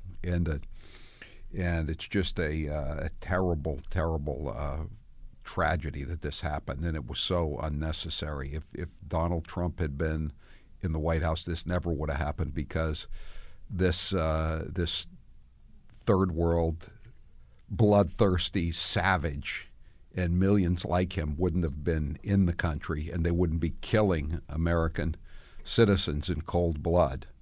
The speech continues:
while living on, living off the welfare system. This is just, it's, it's just so, so predictable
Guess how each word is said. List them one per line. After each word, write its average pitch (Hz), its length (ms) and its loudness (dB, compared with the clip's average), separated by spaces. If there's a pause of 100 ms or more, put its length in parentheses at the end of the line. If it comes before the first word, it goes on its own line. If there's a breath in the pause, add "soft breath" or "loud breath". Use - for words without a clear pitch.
(380 soft breath)
while 90 240 2
living 90 300 4
on, 82 320 0
living 87 260 2
off 76 200 0
the 78 80 -4
welfare 76 520 0
system. - 480 -8
This 95 220 0
is 85 140 -2
just, 82 300 -4 (840 loud breath)
it's, - 380 0
it's 92 220 -2
just - 360 -2
so, 90 600 2 (1120)
so - 260 0
predictable 85 800 -2